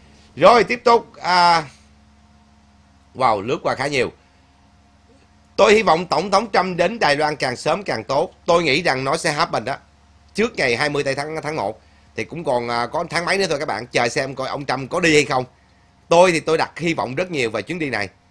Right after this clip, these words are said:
Và Tổng thống Trump sẽ quyết định đi Đài Loan. Tôi hy vọng như vậy. Nhưng mà tất cả cục diện thì, à, vẫn phải chờ. Vẫn phải chờ xem coi nó như thế nào. Nhất là nó lại lệ thuộc vào cái cuộc bầu cử của Hoa Kỳ nữa nha. Ok. Rồi, à,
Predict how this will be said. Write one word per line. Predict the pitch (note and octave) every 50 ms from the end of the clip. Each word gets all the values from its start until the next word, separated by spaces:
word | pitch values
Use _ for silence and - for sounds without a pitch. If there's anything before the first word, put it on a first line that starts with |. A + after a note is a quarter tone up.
| _ _
Và | - G2+ A2+
Tổng | A2 - G#2+ C3+
thống | E3+ F3+
Trump | E3 C3+ C#3 A#2+
sẽ | - - - C3+ B2+ D3
quyết | D3 - A3+ F#3+
định | - A#2+ - B2+ C3
đi | C#3 C#3
Đài | A#2 G#2+ G2
Loan. | G#2 A2+ A2 - _ _ _ _ _ _ _ _ _ _ -
Tôi | D#3 E3 F3+
hy | F3+ F3+
vọng | D3+ G#2 A2+ C3
như | C3+ C3
vậy. | A2+ G2 G#2+ A2+ - _ _ _ _ - -
Nhưng | D3 D#3 D#3+ D#3 C#3+
mà | C3 A#2+ A#2
tất | - - G3 G#3+ G#3 -
cả | - A2+ G#2 G#2+ C#3 -
cục | - C3+ C3 -
diện | A2 A#2 A2+ A#2 C3 B2+
thì, | - C3 A2 A2+ A2+
à, | G#2+ G2+ G2+ G2+ F#2+ - F2+ G#2
vẫn | A2+ C3 D3 E3 F3+
phải | D#3+ D3+ D3+
chờ. | B2+ C3+ A2+ G#2+ F2 - _ _ _ _ _ _ _ _ _ _ _ _ _ _ _ _ _ _ _ _ -
Vẫn | G#2+ B2 C#3+ F3
phải | E3+ E3+
chờ | E3 - A#2+ A2+
xem | G#2+ - C3+ B2+ B2
coi | A#2 - B2+ B2+
nó | C#3
như | D#3+ D3 C3
thế | C3+ C#3+
nào. | C3+ A#2 G2+ F#2+ F2+ - _ _ _ _
Nhất | - D#3 G#3 A3 -
là | D3+ C3 A#2 G#2+
nó | A2 A#2+ C3+
lại | D3+ C#3 G#2+ G#2+
lệ | A#2 A2+ A2 A2+
thuộc | - A#2 A2 G#2+ -
vào | G#2+ G2
cái | G#2+ D3+
cuộc | - - A#2+ -
bầu | G#2+ G#2 G2
cử | - G2+ B2 B2+
của | D#3+ C3+
Hoa | B2 A#2
Kỳ | - A2+ G#2 G2+
nữa | G2 F#2 B2 C3+ - - -
nha. | B2+ C3+ C3+ B2 - - - -
Ok. | - A#2+ B2 C3+ C#3 D3+ D3+ - _ _ _ _ _ _ _ _ _ _ _ _ _ _ _ _ _ _ _ _ _ _ _ _ _ _ _ _ _ _ _ _ _ _ _ _ _ _ _ _ _ _ _ _ _ _ _ - -
Rồi, | C3 F3 F#3+ F#3+ F#3 C#3+ F#2+ E2+
à, | B2 D3+ D#3 D#3 D3+ D3+ D3+ D#3 D3+ B2+